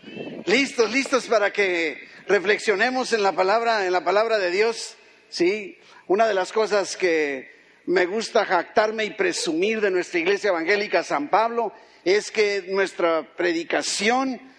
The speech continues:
todo lo que se predica desde los púlpitos, tanto de aquí como de Playas, está centrado en lo que la palabra de Dios dice.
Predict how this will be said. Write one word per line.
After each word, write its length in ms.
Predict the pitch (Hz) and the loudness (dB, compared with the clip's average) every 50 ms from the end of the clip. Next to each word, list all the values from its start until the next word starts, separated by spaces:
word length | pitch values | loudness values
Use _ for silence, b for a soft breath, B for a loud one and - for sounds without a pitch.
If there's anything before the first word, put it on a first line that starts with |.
| B B B | B B B
todo 240 | - 196 214 226 220 | 0 2 2 2 0
lo 140 | 214 175 - | -2 -2 -2
que 160 | 185 175 156 | -2 -2 -2
se 240 | - - 175 180 156 | -2 -2 -2 -2 -2
predica 680 | - 170 165 165 165 202 226 220 175 - 226 202 190 | 0 0 0 0 0 -2 -4 -2 2 2 2 2 2
desde 260 | 185 180 165 151 170 | 0 -2 -2 -2 0
los 220 | 160 160 151 - | 0 -2 -2 -4
púlpitos, 580 | - - 247 269 226 - - - - 214 180 - | -4 -2 -2 -2 -2 -2 -2 0 0 0 0 0
tanto 360 | - 180 170 170 - 180 170 | 0 -2 0 0 0 0 0
de 80 | 165 165 | 0 0
aquí 280 | 160 - - 226 240 | -2 -2 -4 -4 -2
como 280 | 185 214 196 175 170 160 | -2 0 0 0 0 0
de 100 | 156 147 | -2 -2
Playas, 540 | - 190 208 233 254 262 254 247 - - B B B B B B B - - | 0 2 2 2 2 0 -2 -2 -4 -8 B B B B B B B -8 -6
está 320 | 247 240 202 226 233 - | -6 -2 2 2 2 2
centrado 580 | - - 214 185 185 - 214 214 226 226 226 220 | 2 0 -2 -2 0 2 2 2 2 2 0 0
en 80 | 208 | 0
lo 100 | 196 185 | -2 0
que 120 | - 190 180 | 0 2 2
la 160 | 170 170 170 | 2 0 2
palabra 440 | 170 165 170 190 214 226 240 240 226 | 0 2 2 2 2 2 0 0 -2
de 120 | 208 170 | -2 -2
Dios 280 | 165 185 190 196 170 151 | -2 -2 -2 -2 -2 -2
dice. 600 | 190 220 226 - - - 175 127 113 - - - | -2 -2 -2 -2 -2 -2 -2 -2 -4 -8 -16 -20